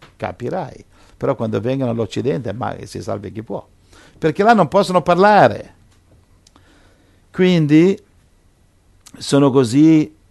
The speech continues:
disperati, disperati. Io c'ho un video che la, la televisione Al Jazeera, che è una televisione islamica, c'è un dibattito e il presentatore, il,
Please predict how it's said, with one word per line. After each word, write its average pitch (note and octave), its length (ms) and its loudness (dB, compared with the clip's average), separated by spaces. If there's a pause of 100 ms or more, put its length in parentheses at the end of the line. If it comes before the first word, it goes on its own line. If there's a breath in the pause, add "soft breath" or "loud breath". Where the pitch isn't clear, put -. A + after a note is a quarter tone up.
(240)
disperati, A#2 1000 -2 (120)
disperati. G#2 720 -8
Io D3+ 80 0
c'ho C3 140 -4
un A#2+ 100 -2
video B2+ 580 -2 (640)
che G#2+ 240 -6
la, G2+ 300 -4
la G2 260 -12
televisione A2 500 -6
Al A#2 260 -4
Jazeera, G#2 640 -4
che - 80 -18
è - 20 -14
una G2 100 -10
televisione F#2+ 460 -12
islamica, A2 580 -10 (540 soft breath)
c'è - 140 -6
un B2+ 100 -4
dibattito A#2 640 -8
e E3 140 -4
il B2+ 140 -2
presentatore, C3+ 800 -4
il, G2 360 -8